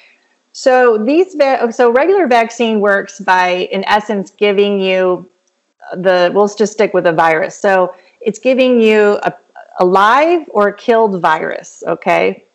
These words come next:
And other things are in, in the, um, solution. A lot of times there's aborted fetal cells,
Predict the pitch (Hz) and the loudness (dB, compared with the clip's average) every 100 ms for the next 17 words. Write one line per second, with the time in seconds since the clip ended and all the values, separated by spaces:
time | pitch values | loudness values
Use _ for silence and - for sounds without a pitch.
0 | - 196 196 190 190 180 - 196 202 190 | -8 -4 -2 0 -2 -4 -2 2 2 2
1 | 190 190 190 185 180 170 - 175 170 165 | 0 -2 -4 -2 -2 -2 -2 -4 -6 -10
2 | _ 185 175 175 165 170 165 - _ - | _ -4 -4 -4 -2 -2 -2 -4 _ -6
3 | 160 160 175 180 175 _ _ - 190 196 | -2 -4 -6 -12 -14 _ _ -2 2 4
4 | 208 - 165 - - _ - 170 175 180 | 2 -2 -6 -8 -16 _ -2 2 2 2
5 | 202 185 180 175 170 160 160 175 165 160 | 0 0 0 0 0 0 -2 0 0 -2
6 | - 208 180 185 180 160 160 160 | -2 0 0 0 0 2 0 -2